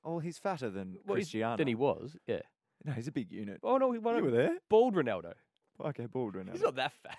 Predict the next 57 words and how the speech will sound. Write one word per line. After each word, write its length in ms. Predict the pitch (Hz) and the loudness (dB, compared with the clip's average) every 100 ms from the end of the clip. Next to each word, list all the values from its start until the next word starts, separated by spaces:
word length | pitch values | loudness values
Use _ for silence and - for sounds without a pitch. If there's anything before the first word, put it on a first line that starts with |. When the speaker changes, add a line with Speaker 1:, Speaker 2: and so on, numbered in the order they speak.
| - | -6
Speaker 2:
<laughs> 300 | 240 - - | -6 -6 -4
Like, 100 | - - | -4 -4
he's 180 | 240 - | -6 -2
not 120 | 269 | -2
Speaker 1:
Pretty 160 | - 240 | -4 -14
big. 200 | 165 156 131 - - | -12 -10 -10 -14 -2
Speaker 2:
He 100 | 285 | 0
could 160 | 302 220 | 2 0
fit 180 | 311 | -4
an 60 | 208 | -4
economy, 440 | 110 101 120 101 - | -4 -2 -2 -2 -8
all 60 | 62 | -12
right. 500 | - - _ _ - 214 226 226 - | -12 -16 _ _ -12 -10 -14 -20 -16
Speaker 1:
He's, 160 | - 175 | -10 -4
I 100 | 175 | -4
reckon 200 | 175 127 | -4 -6
he's 140 | 117 104 _ | -10 -16 _
closer 320 | - 135 123 | -2 -2 0
to 260 | 110 110 113 - - _ | -2 -2 -4 -10 -20 _
Andrew 220 | 120 110 | -6 -4
Jarman. 460 | 113 120 117 110 107 | -4 -4 -4 -6 -12
Speaker 2:
<laughs> 60 | - | -18
You 300 | - - - | -18 2 6
reckon? 320 | 247 - 359 349 - 466 - - - _ | 6 6 0 -2 -8 -14 -12 -14 -14 _
<laughs> 600 | _ _ - - - _ | _ _ -20 -20 -20 _
Maybe 200 | 233 269 | 2 4
I 40 | 285 | 2
was 80 | |
expecting 440 | 233 170 165 151 147 | 0 -2 -4 -2 -8
someone 280 | 135 113 98 | -6 -6 -4
bigger. 240 | 117 104 - _ _ _ - - 233 120 | -6 -6 -12 _ _ _ -20 -20 -12 -8
Speaker 1:
No, 80 | 107 | -4
he's 200 | 110 104 | -4 -8
not 120 | - | -14
that 160 | 76 | -16
big. 100 | - | -8
Speaker 2:
But 80 | 214 | 0
you, 60 | 240 | 6
Speaker 1:
And 80 | 247 | 6
Speaker 2:
and 80 | 247 | 8
then 80 | 277 | 8
you 80 | 285 | 10
Speaker 1:
and 80 | 233 | 10
Speaker 2:
awkwardly 240 | 226 190 | 10 10
Speaker 1:
he 40 | 175 | 12
Speaker 2:
asked 260 | 208 254 | 10 8
him 80 | 190 | 4
about 160 | 131 113 | 4 4
the 60 | |
current 280 | - 107 104 | 4 2 4
Ronaldo 380 | 101 101 95 92 | 0 0 0 0
as 80 | 92 | 0
well, 240 | 131 180 | 0 -2
which 280 | 80 - - _ _ _ _ _ _ | -6 -12 -20 _ _ _ _ _ _
he 100 | 147 | 0
took 200 | 123 90 | 2 2
okay. 300 | 82 92 | 0 -4